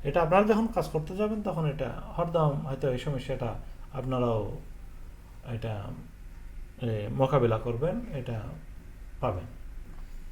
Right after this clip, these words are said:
সুপ্রিয় ভিউয়ার, আশা করি আমার এই কথাটা এখন পরিষ্কার হয়েছে। আপনারা একটু প্র্যাকটিস করে দেখুন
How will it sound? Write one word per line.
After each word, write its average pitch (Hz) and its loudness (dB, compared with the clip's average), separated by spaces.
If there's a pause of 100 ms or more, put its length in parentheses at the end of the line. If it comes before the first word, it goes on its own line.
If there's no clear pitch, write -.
(280)
সুপ্রিয় 170 8
ভিউয়ার, 180 12 (500)
আশা 165 4
করি 170 8 (400)
আমার 151 6 (320)
এই 156 0
কথাটা 156 4
এখন 147 4
পরিষ্কার 143 6
হয়েছে। 185 4 (600)
আপনারা 147 4
একটু 151 2
প্র্যাকটিস 165 2
করে 196 2
দেখুন 190 2